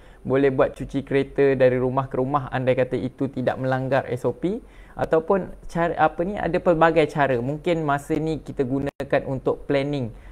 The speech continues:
Untuk selepas sahaja P K P ni tamat, kita akan grow dengan lebih cepat, lebih tinggi. Ha, mungkin,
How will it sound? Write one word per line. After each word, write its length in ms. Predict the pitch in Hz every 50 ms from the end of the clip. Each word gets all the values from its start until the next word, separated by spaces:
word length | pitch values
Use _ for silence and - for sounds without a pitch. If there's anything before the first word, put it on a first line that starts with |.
| - -
Untuk 480 | - 131 127 123 - 135 - - - -
selepas 480 | - 139 139 139 - 190 185 180 -
sahaja 480 | - 165 147 151 143 - 160 160 156 156 156 156
P 160 | - 143 139
K 160 | - 147 143
P 160 | - 151 143
ni 80 | 147 143
tamat, 480 | 143 147 143 139 151 170 185 196 - - - - -
kita 320 | - 135 127 - 135 131
akan 320 | 135 - 143 131 127 120
grow 240 | 120 151 170 160 147
dengan 240 | 131 139 135 131 127
lebih 320 | 127 123 117 139 131 127 - - - - - - -
cepat, 400 | - - - - - 127 - - -
lebih 240 | 131 127 127 135 -
tinggi. 480 | - 147 147 156 143 139 143 131 131 127 127 - - - - -
Ha, 320 | - - 71 67 69 95 131
mungkin, 480 | 139 139 139 143 151 147 143 139 127